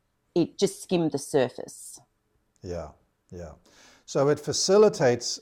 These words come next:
Speaker 2: a, a deeper understanding of pain and suffering in a way that is not necessarily verbal.
Speaker 1: Yeah,
Speaker 2: Now
Speaker 1: or, or getting caught up in the intellectualizing of it. I think that's
Speaker 2: Yes,
Speaker 1: one of the big things that
Speaker 2: yes.
Speaker 1: can happen is,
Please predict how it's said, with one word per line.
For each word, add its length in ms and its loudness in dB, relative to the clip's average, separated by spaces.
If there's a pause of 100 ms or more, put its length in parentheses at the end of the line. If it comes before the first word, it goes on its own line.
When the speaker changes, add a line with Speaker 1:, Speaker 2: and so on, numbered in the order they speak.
Speaker 2:
a, 360 -6
a 80 -10
deeper 360 -8
understanding 840 -12
of 180 -20
pain 320 -14
and 120 -14
suffering 520 -10
in 80 -14
a 60 -12
way 260 -4
that 160 -10
is 140 -14
not 180 -12
necessarily 640 -12
verbal. 480 -10 (1120)
Speaker 1:
Yeah, 380 4
Speaker 2:
Now 260 10
Speaker 1:
or, 40 -2
or 220 8
getting 260 2
caught 220 6
up 120 6
in 100 2
the 80 -2
intellectualizing 920 0
of 140 0
it. 160 -4
I 60 2
think 260 -6
that's 140 4
Speaker 2:
Yes, 160 -2
Speaker 1:
one 120 2
of 140 -4
the 60 -2
big 200 -2
things 280 2
that 80 -4
Speaker 2:
yes. 60 -6
Speaker 1:
can 100 -2
happen 280 2
is, 220 0